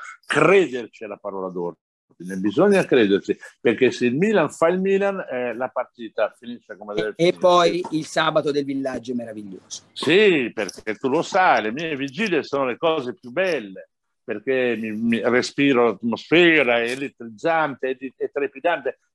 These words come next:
Speaker 1: Non ormai, se uno va in campo con l'ansia, con la paura o col timore, parte già col piede sbagliato. Devi sapere, faccio sempre riferimento scolastico, già che oggi sono stato all'università.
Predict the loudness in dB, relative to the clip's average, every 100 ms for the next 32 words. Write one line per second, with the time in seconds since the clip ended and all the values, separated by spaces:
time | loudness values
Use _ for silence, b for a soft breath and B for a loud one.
0 | -6 -4 0 0 0 2 2 2 2 2
1 | 0 -2 -2 -2 -2 -6 -2 0 -2 -4
2 | -8 -8 -4 -4 -4 -4 -4 -6 -8 -10
3 | -16 -12 -2 0 2 0 -4 B B 2
4 | 4 4 2 -6 -2 -4 -4 -10 -8 -8
5 | -8 -2 -2 -2 -8 -10 -18 b b b
6 | 0 2 2 0 0 -2 -2 0 0 0
7 | 0 2 0 2 2 4 2 0 -4 -4
8 | -6 -6 -8 -4 0 2 0 -4 -10 -8
9 | -2 -2 0 -2 -2 -8 -20 -6 -2 0
10 | 0 0 -2 -6 -6 -8 -6